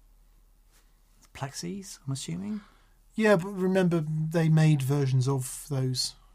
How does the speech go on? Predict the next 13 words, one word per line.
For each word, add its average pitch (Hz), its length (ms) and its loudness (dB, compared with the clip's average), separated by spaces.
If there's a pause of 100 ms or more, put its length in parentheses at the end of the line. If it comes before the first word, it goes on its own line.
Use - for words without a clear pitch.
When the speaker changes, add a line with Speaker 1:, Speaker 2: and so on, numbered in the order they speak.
(440)
Speaker 2:
The 127 60 -8
Super 131 280 -6
Bass, 127 260 -6
for 139 140 -8
example. 135 500 -8 (360)
Speaker 1:
Yeah. 131 340 -4 (1300)
Uh, 156 60 -6
'cause 143 200 -2
I 147 100 0
think 165 360 -6
they 135 140 -2
sound 120 400 -4 (320)
magnificent. 131 960 -2